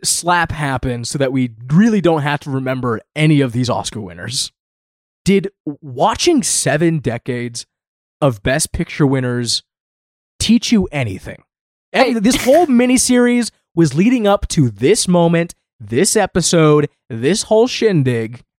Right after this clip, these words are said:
Speaker 1: Do you feel enriched? Do you feel readier than ever for the conversations you are having about cinema, about the Oscars in twenty twenty-two?
Speaker 2: Yeah, they really teed me up to, um, lose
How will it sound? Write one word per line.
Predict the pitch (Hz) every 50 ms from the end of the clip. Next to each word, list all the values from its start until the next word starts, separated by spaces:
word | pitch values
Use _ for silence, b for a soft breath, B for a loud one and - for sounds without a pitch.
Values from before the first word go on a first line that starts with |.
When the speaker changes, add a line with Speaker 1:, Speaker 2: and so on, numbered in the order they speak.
| _ _ _ _ _ _ _ _ _ _ _ _ _ _ _ _
Speaker 1:
Do | - 156
you | 156 185 240 262
feel | - - - 233 220 214 208 202 196 - _ _ _ _ _ _
enriched? | 165 147 127 117 113 110 143 208 - - - -
Do | - 165
you | 165 202 240
feel | - - - 214 202 190 180 165 - _ _ _ _ _
readier | 123 120 120 151 202 254 277 247 233 226 226 190
than | 175 165 147 147 - -
ever | 175 190 170 127 131 117 110 101
for | - 123
the | 117 120
conversations | - - - 175 180 180 170 160 - - - 185 185 180 - - 180 180 190 196 - - _ _ _ _ _
you | 131 165 170
are | 147 120 - -
having | 160 156 165 175 165 156
about | 135 135 117 113
cinema, | - - - - - 180 185 180 180 180 180 190 b b b b -
about | 123 127 160 143 -
the | 143 135 - -
Oscars | 156 165 - - - 190 185 185 202 208 196 - -
in | 180 156 151
twenty | - - 190 185 - -
twenty-two? | 170 - - 175 170 160 143 - 160 170 175 190 220 233 262 _ _ _ _ _ _ _ _ _ _ _ _ _ _ _ _ _ _ _ _ _ _ _ _ _ _ _ _ _
Speaker 2:
Yeah, | 269 247 233 208 208
they | 180 220 233
really | 247 254 254 294 311
teed | 302 - - 233 220 190 190
me | 196 185 180
up | 180 175 160 - _ _
to, | - - 233 180 170 165
um, | 156 151 147 160 160 _ -
lose | 170 180 -